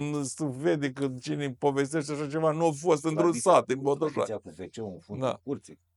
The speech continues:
Speaker 1: Nu, nu a văzut. Mobilitatea socială se merge. De-aia e problema asta. De-aia cei de afară votează cu Georgescu să plece P S D-ul, că ei vor să plece P S D-ul, nu.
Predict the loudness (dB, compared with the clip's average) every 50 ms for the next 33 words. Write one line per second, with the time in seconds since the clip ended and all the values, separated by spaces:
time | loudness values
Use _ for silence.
0 | _ _ -4 -2 0 0 0 0 -2 -4 -2 0 2 2 2 4 2 2 2 0
1 | -4 -6 -6 -4 0 2 4 4 6 6 4 4 6 4 4 4 4 2 2 2
2 | 4 4 4 4 4 2 0 0 0 0 0 2 4 6 6 8 8 6 4 4
3 | 4 4 4 4 4 4 4 4 4 2 0 0 0 2 2 2 2 0 _ -20
4 | -20 -20 -20 _ _ _ 2 6 6 6 6 6 6 4 4 6 6 6 4 6
5 | 6 8 8 8 8 8 6 4 4 4 4 2 2 2 -2 -2 0 0 0 0
6 | 0 -2 -4 -4 -8 -14 -8 -2 0 0 0 -2 -4 -4 -2 -2 -2 0 0 2
7 | 4 6 4 6 4 4 2 4 4 2 2 0 0 2 2 2 2 2 2 2
8 | 2 4 4 2 4 6 6 6 6 6 2 -2 -4 -6 -8